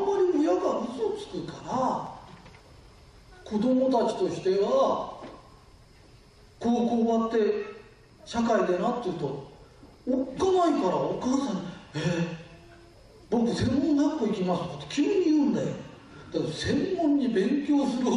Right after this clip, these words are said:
好きじゃなかったろう。<laughs> ね、「この成績で専門に勉強したらないだろう」みたいな、ここまでが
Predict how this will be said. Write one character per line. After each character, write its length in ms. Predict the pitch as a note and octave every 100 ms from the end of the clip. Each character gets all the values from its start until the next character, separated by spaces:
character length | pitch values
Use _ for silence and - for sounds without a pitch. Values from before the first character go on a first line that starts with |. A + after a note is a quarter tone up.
| G3
好 120 | - -
き 120 | -
じ 80 | -
ゃ 60 |
な 160 | - C#4+
か 280 | - G#4 A4
っ 20 |
た 80 | A4
ろ 120 | C#4+
う。 20 | A#3+
<laughs> 0 |
ね、 80 | - - - E3 D#3+ - - - - - - - - - A#2+ - - - - D#3+ - - - D3+ D#3+ B3 - - - - - - G3+ F3
「こ 0 |
の 160 | A3+ A#3+
成 160 | -
績 540 | - A3 - G#3+ G#3+ A3+
で 120 | A3
専 320 | - G3+ A3+
門 240 | A#3 A#3+
に 120 | A3+ A3+
勉 260 | A3 A3+
強 100 | A#3+
し 60 | -
た 80 | C4
ら 140 | B3+
な 140 | G3 B3+
い 40 |
だ 60 | D4
ろ 180 | C4 A3+
う」 20 |
み 80 | A3
た 160 | C4+
い 20 | G#3+
な、 60 |
こ 60 | - - - A#3+
こ 80 | E4+
ま 80 | A4
で 140 | A#4+
が 100 | G#3+